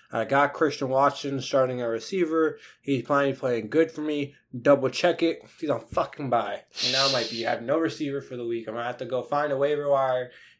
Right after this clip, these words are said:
guy in a week of fourteen to start." Like, I just feel like by now, no one should have a bye. Like, that should be illegal.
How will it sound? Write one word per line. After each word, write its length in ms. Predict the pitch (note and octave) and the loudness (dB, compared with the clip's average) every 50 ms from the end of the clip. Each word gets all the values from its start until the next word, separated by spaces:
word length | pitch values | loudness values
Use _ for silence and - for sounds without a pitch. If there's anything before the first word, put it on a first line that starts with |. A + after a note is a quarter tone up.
| _ _ | _ _
guy 480 | - C#3+ C#3 C3+ B2+ A#2+ A2+ A2 A2 - - - _ - | -2 0 2 4 4 4 2 0 -2 -4 -8 -20 _ -8
in 120 | C3 B2 | -8 -6
a 60 | A#2 A#2 | -6 -4
week 280 | C3+ D3+ D#3+ - D3+ | -4 -4 -4 -4 -6
of 100 | C3 - | -8 -8
fourteen 640 | - - - D3 D#3 D#3 D3+ - - D3+ D3 C#3 B2+ | -8 -8 -2 -2 -2 -2 -2 -6 -12 -10 -8 -8 -6
to 100 | A#2+ A2+ - | -6 -6 -8
start." 260 | - - B2+ A#2 C3+ | -4 -2 0 0 0
Like, 140 | G#2+ G#2+ A2 B2 | 0 -2 -2 -2
I 60 | C3 | -2
just 160 | C#3 C3+ C3+ | -4 -4 -6
feel 120 | - D3+ C#3+ | -4 0 0
like 240 | C3+ - - A#2+ A2+ | 0 0 0 -2 0
by 240 | C3 C3 B2+ C3 | 2 2 4 2
now, 480 | B2+ B2+ B2+ B2+ C3 C3+ C#3 C3+ C3+ C3+ _ - _ _ _ _ - | 2 2 2 4 4 4 4 2 0 -6 _ -20 _ _ _ _ -2
no 200 | C3+ C#3+ D3 D3 | 2 4 4 6
one 120 | C3+ C3 B2 | 4 2 0
should 180 | - B2 A2+ | -2 -4 -4
have 120 | A2+ A#2 A2 | -2 -2 -2
a 80 | G#2+ | 0
bye. 220 | G#2+ A2+ A2 A2 G#2+ | 0 0 0 0 -2
Like, 140 | G#2+ G#2 - | -4 -6 -2
that 220 | B2+ C3 B2+ B2 | 0 0 0 0
should 160 | - D3+ B2+ C3 | -2 -8 -6 -6
be 280 | C3+ B2+ B2+ A#2+ D#3 D3 | -6 -6 -8 -8 -8 -8
illegal. 580 | C3+ B2+ C3+ C#3 C#3 B2 A#2 A2+ G#2 G#2 G#2 | -6 -4 -4 -2 -2 -2 -2 -4 -8 -8 -10